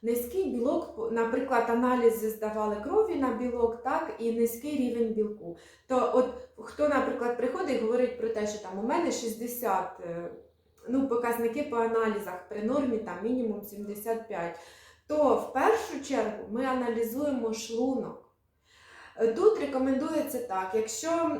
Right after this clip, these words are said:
ви відчуваєте, що у вас, е, ну, може бути поганий рівень засвоєння білку,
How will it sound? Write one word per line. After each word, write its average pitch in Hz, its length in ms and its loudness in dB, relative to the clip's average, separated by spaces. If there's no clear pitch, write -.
ви 262 160 2
відчуваєте, 262 880 2
що - 340 -2
у 240 200 2
вас, 269 520 0
е, 220 300 0
ну, 254 280 2
може 240 520 2
бути 208 240 -4
поганий 262 460 -2
рівень 247 320 0
засвоєння 214 640 0
білку, 247 500 -2